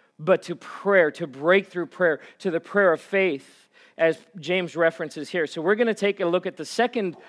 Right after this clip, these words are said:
observation, the second point out of these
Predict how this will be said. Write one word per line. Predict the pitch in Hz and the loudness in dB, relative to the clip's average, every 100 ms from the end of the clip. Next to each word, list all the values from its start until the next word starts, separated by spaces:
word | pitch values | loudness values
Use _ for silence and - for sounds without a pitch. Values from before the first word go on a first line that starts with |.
| - | -2
observation, | - 180 - 180 147 147 147 175 165 196 - _ _ _ _ | 2 2 2 -6 -2 -2 -2 -6 -6 -8 -12 _ _ _ _
the | 156 | -10
second | 151 214 220 202 | 0 2 2 -2
point | - 202 190 170 | -2 0 0 0
out | 170 175 | 2 2
of | 156 143 | 0 -4
these | 180 185 - | -6 -6 -10